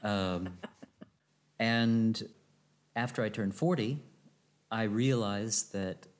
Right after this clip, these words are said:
uh, well, I couldn't play teenagers much longer on stage.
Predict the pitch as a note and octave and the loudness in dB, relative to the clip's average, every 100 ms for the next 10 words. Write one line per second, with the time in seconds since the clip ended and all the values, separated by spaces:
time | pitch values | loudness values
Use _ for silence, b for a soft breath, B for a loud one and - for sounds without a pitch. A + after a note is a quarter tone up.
0 | - F#2+ F2+ F2 F#2+ G2 - - A2 - | -10 -8 -6 -6 -4 -6 -4 -2 -4 -4
1 | - G2 - D#3 C#3 F2+ F2+ - - - | -4 -6 0 2 2 0 -6 -6 -6 -8
2 | - G2+ D#3 - E2 D#2+ D#2 G2 B2 - | -8 -4 -4 -4 -8 -8 -8 -10 -12 -20
3 | _ _ - F#2+ - G2+ F2 F#2+ A2+ | _ _ -10 -4 -2 -2 -2 -2 -6